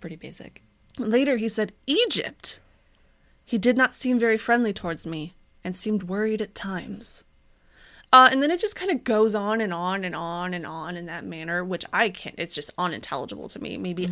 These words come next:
Speaker 1: Mm-hmm.
Speaker 2: don't have, like, a higher thought process.
Speaker 1: <laughs>
Speaker 2: Um, but I don't understand any of this, like, esoteric bullshit that he specifically says.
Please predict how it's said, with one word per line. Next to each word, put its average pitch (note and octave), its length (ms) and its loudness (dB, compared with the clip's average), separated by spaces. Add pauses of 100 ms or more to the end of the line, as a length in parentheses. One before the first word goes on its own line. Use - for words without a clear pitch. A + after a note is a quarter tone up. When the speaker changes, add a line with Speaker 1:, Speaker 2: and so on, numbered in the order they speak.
(100)
Speaker 1:
Mm-hmm. E3+ 60 -2
Speaker 2:
don't E3+ 180 -6
have, E3+ 260 -10
like, E3+ 160 -10
a F3 60 -12
higher E3+ 420 -6
thought - 520 -8
process. B3 760 -4 (160)
Speaker 1:
<laughs> - 40 -10 (1000)
Speaker 2:
Um, A3 380 8 (300)
but - 240 -2
I A3+ 300 6 (160)
don't A3 280 4
understand F#3+ 580 -4
any D3+ 200 -6
of F#3 120 -8
this, F#3 240 -6
like, - 320 -6
esoteric E3 540 -8
bullshit D#3+ 540 -8
that D#3+ 160 -10
he F3 340 -6
specifically F3+ 720 -6
says. F#3+ 680 -6